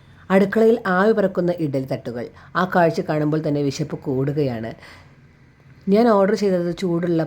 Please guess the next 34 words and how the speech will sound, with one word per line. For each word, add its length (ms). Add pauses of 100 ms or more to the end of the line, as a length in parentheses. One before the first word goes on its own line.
പഞ്ഞി 320
പോലുള്ള 300
ഇഡ്ഡ-, 380
ഇഡ്ഡലിയാണ് 560
ട്ടോ. 140 (400)
ഇതിൻ്റെ 280
മൃദുത്വം 440
കണ്ടിൽ 240
സ്-, 220
ഒരല്പം 560
പോലും 320
കട്ടിയോ 460
ഉറപ്പോ 360
ഇല്ല. 220
വായിലിട്ടാൽ 600 (160)
അലിഞ്ഞു 280
പോകുന്നത്ര 420
സോഫ്റ്റ്. 540 (380)
ഇനി 120
ഇവിടുത്തെ 360
കോംബോ 460
പറയാം. 260 (320)
ഈ 100
ഇഡ്ഡലിയോടൊപ്പം 520
തട്ടുകട 380
സ്റ്റൈലുള്ള 360
ചുവന്ന 460
ചമ്മന്തി, 520 (280)
ഇതാണ് 260
ഇവിടുത്തെ 420
മെയിൻ 200
ഐറ്റം. 300 (300)
കുറച്ചധികം 580
എരിവുണ്ടെങ്കിലും 680